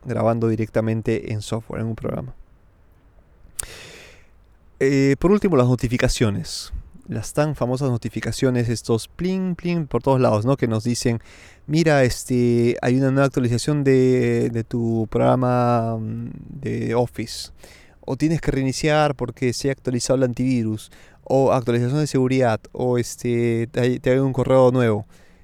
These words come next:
En fin, estamos bombardeados de notificaciones todo el tiempo, ¿no? Desactivémosla, porque si el audio se filtra de esas notificaciones nos van a, a causar, eh, una distracción.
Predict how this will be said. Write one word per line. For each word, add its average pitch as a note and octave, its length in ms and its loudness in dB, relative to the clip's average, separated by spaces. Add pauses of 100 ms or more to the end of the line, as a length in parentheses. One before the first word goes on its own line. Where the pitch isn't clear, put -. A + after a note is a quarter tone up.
(220)
En A#2+ 120 -2
fin, - 200 -2
estamos D3+ 340 0
bombardeados B2 1000 2 (300)
de A#2 160 -2
notificaciones A2 1000 -2 (260)
todo C#3+ 220 6
el A#2 100 0
tiempo, A2+ 420 -6
¿no? B2 200 -4 (880)
Desactivémosla, B2 840 2
porque A2 280 -4
si A#2+ 300 -2
el C3 120 4
audio F3 320 4
se A#2+ 140 -2
filtra A2 600 -2 (1400)
de A#2 160 -4
esas A2+ 240 0
notificaciones C3 640 -2
nos A2+ 140 0
van A#2 200 2
a, A2 200 0
a - 480 -12
causar, A#2+ 500 -2 (1500)
eh, B2+ 140 -8
una A2+ 220 -4
distracción. A#2 520 -8